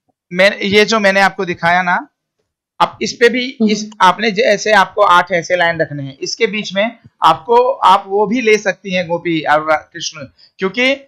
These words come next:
Speaker 1: ऐसा भी बताया गया है जितनी गोपियां थी कृष्ण ने उतने रूप में आके उन सभी के साथ महाराज किया।
Speaker 2: Dance किया,
Speaker 1: तो
Speaker 2: हाँ।
Speaker 1: आप वो भी दिखा सकती हैं और कृष्ण राधा के साथ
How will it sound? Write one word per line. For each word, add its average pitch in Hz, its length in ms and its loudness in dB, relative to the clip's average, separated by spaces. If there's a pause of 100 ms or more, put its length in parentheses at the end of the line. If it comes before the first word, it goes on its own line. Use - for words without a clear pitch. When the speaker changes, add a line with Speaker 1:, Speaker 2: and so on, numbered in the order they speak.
(400)
Speaker 1:
ऐसा 196 280 4
भी 247 120 -2
बताया 214 360 4
गया 196 240 0
है 208 160 0
जितनी 190 360 -4
गोपियां 202 440 0
थी 208 140 -10
कृष्ण 220 440 -10
ने 214 140 -2
उतने 226 400 -4
रूप 208 220 -4
में 208 160 -2
आके 190 260 2
उन 202 160 -6
सभी 175 260 -2
के 190 160 -6
साथ 175 240 2 (480)
महाराज 170 500 2
किया। 202 220 4
Speaker 2:
Dance 220 380 2
किया, 190 340 2
Speaker 1:
तो - 400 2
Speaker 2:
हाँ। 233 280 4
Speaker 1:
आप 220 340 4
वो 220 180 0
भी 262 100 -2
दिखा 240 280 2
सकती 233 320 -4
हैं 233 140 2
और 208 280 6
कृष्ण 220 360 -6
राधा 214 240 6
के 214 140 -4
साथ 214 200 4